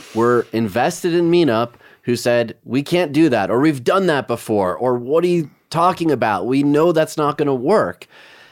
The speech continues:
How do you deal with changing the culture with the parent company internally and then the naysayers who were still on board, who were not gonna buy into your new vision?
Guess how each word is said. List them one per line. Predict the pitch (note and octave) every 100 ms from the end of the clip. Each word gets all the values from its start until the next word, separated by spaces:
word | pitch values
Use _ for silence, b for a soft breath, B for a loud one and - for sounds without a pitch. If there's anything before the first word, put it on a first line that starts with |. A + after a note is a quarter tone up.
| B B _ _
How | - D3 F3+
do | D3
you | G3 F3 C#3+ C3+ C3 - -
deal | G#2 C3+ E3+ B2+
with | A#2 A#2 - _
changing | - C3 B2+ A#2+
the | A#2
culture | - A#2+ B2 - B2+ A#2+
with | F#2+ -
the | D#2+ D#2+
parent | - - C3+ B2
company | - A#2 A2+ A2 G#2 G#2 G2 -
internally | - E2+ A#2+ B2 A#2+ A#2
and | G#2+
then | G#2 G#2
the | G2
naysayers | F2+ G#2+ B2+ A#2+ G2+ F2+ F2+ -
who | F#2+ F#2+ F#2 F#2
were | G2+ G2
still | - A#2+ C#3
on | C3 A#2
board, | A#2 D3+ A#2 G2+
who | F#2+ A2
were | G#2
not | G2 A2+ A#2+
gonna | G#2+
buy | F#2 G2+ G2
into | A2+ G2 - F2+ E2+ - -
your | F#2+ F#2+ G2
new | F#2 G2 G2 F#2+
vision? | F2 F#2+ A2